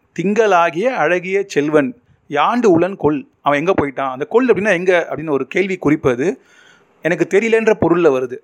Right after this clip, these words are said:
இப்போ நிலமடந்தை வந்து "என், என் கணவனாகிய சூரியனையும் காணும், என் செல்வனாகிய திங்களையும் காணும்." செல்வன், அஹ், பூமிக்கு வந்து திங்கள் மகன் அப்படின்னு ஒரு இது இருக்கு.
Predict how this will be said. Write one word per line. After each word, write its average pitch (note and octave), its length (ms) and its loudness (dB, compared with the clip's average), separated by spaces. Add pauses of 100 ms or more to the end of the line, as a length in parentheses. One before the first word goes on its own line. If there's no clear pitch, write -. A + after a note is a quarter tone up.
(160)
இப்போ - 180 -8
நிலமடந்தை F#3+ 580 2
வந்து D#3+ 280 -2
"என், G2+ 220 -12
என் C#3+ 140 -8
கணவனாகிய F#3 680 -2
சூரியனையும் F#3 480 0
காணும், C#3+ 460 -4 (580)
என் C#3+ 200 0
செல்வனாகிய G3+ 680 2
திங்களையும் G#3 500 2
காணும்." C#3+ 380 -2 (280)
செல்வன், G3 320 0
அஹ், E3 220 -6 (120)
பூமிக்கு G#3 340 2
வந்து E3 460 2
திங்கள் D3+ 540 -2 (120)
மகன் C#3+ 320 -2
அப்படின்னு C#3+ 240 -2
ஒரு B2 340 -6
இது B2 160 -6
இருக்கு. E3 400 -2